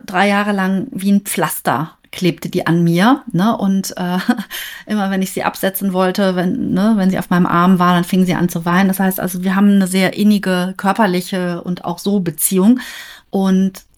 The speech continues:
bei meinem Sohn hab ich gedacht, okay, der hat selber schon sehr viel durchgemacht in seinem Leben. Der ist stark und der schafft es schon. Das ist immer so mein, mein Bild von meinem Sohn. Ähm, bei meiner Tochter wusste ich, die schmiert mir ab,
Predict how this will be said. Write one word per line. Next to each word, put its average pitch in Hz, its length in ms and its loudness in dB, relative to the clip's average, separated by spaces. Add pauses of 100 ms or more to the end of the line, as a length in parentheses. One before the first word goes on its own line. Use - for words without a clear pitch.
(120)
bei 190 280 0
meinem 185 180 -2
Sohn 254 320 4
hab 226 140 -4
ich - 80 -20
gedacht, 196 280 -6
okay, 196 220 -6
der 208 100 -2
hat 190 140 -6
selber 190 380 2
schon 185 260 -2
sehr 185 180 2
viel 190 300 0
durchgemacht 185 560 0
in 165 80 0
seinem 170 220 0
Leben. 196 420 4 (320)
Der 190 140 -8
ist 190 100 -8
stark 190 400 -2
und 190 140 -8
der 175 100 -6
schafft - 300 -2
es - 120 -10
schon. 190 280 -4
Das 196 120 -10
ist - 140 -8
immer 214 220 4
so 208 100 2
mein, 190 360 0
mein 185 200 -4
Bild 220 260 2
von 180 160 -2
meinem 170 200 -2
Sohn. 196 400 2 (480)
Ähm, 185 400 2
bei 196 100 2
meiner 185 260 2
Tochter 220 540 0
wusste 202 300 -4
ich, - 240 -12
die 196 160 -4
schmiert 226 400 2
mir 196 160 0
ab, - 280 -4